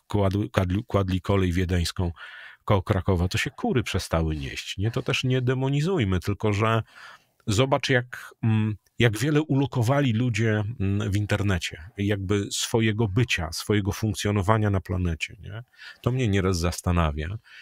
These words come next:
i, mm, patrząc na rozwój technologii, na rozwój tych, wiesz, sztucznej inteligencji, tego wszystkiego, co się dzieje, e, przychodzi taka refleksja, co będzie za piętnaście, dwadzieścia lat. No,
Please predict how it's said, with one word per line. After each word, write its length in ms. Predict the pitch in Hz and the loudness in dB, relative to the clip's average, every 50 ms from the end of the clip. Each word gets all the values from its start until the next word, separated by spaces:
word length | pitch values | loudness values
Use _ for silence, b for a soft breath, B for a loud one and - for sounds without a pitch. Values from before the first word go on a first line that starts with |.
| B B B B | B B B B
i, 380 | - 110 101 101 101 101 95 92 107 - - | -2 0 0 2 2 2 0 -2 -4 -4 -2
mm, 180 | 104 101 101 - | 0 0 0 2
patrząc 500 | - 110 113 113 - - 110 98 92 - | 2 0 0 2 0 0 0 0 0 0
na 140 | 101 95 95 | 2 2 4
rozwój 560 | 95 107 110 101 95 87 92 95 90 85 87 - | 4 2 2 0 0 0 2 0 0 0 -2 0
technologii, 1000 | - 101 92 - 101 92 85 90 92 104 104 87 82 82 80 78 76 73 73 76 | 0 0 0 2 0 0 2 2 2 2 0 0 -2 -2 -4 -4 -4 -4 -6 -4
na 320 | 80 82 85 87 85 85 92 | -4 -2 -2 0 0 0 2
rozwój 500 | 95 98 92 90 85 92 95 90 85 85 - _ - 110 95 - | 2 2 2 2 0 0 0 0 -2 -4 -8 _ -6 -6 -6 -2
tych, 160 | - 104 95 - - | -4 -4 -4 -4 -8
wiesz, 220 | 104 92 98 92 - | -4 -2 -2 -2 -2
sztucznej 460 | - - - - 107 - - 104 101 | -4 -4 -4 -4 -4 -2 0 0 0
inteligencji, 680 | 98 - 101 98 98 98 98 101 95 95 92 - - 90 | 0 0 -2 -2 -2 -2 0 0 2 0 0 -2 -4 -4
tego 200 | - 101 92 92 | -4 -4 -4 -4
wszystkiego, 400 | - 110 98 - - 98 95 90 | -4 -4 -4 -4 -4 -4 -4 -4
co 120 | - 95 | -4 -4
się 140 | - - 90 | -4 -2 -2
dzieje, 360 | 85 90 85 85 87 104 123 120 B B B B B B B B B B B B B | 0 0 0 0 0 0 -2 -4 B B B B B B B B B B B B B
e, 320 | 131 - 92 95 95 98 - - | -2 0 2 2 2 0 -2 -4
przychodzi 320 | _ - 101 95 117 107 107 | _ -2 0 2 2 0 0
taka 220 | - 110 - 117 | -2 -2 -2 0
refleksja, 680 | 113 110 - - 104 101 - - - - 95 98 104 104 | 0 0 0 0 -2 -2 -4 -4 -4 -2 0 0 0 0
co 120 | - 107 | 0 0
będzie 260 | 95 101 104 101 101 | 0 0 -2 -2 -2
za 220 | 92 98 98 95 95 95 - _ _ | -2 0 -2 -2 -4 -6 -10 _ _
piętnaście, 500 | - 104 95 - 101 95 90 - - 101 | -6 -4 -2 0 -2 -2 0 0 -4 -4
dwadzieścia 520 | 90 90 98 90 87 87 - - - - | -4 -4 -4 -4 -2 -4 -6 -4 -2 0
lat. 360 | 143 160 113 78 - - - _ _ _ _ B B B B B B B B B B B B - | 0 2 0 0 -4 -8 -18 _ _ _ _ B B B B B B B B B B B B -6
No, 260 | 95 90 92 113 123 | -4 -2 -2 -4 -6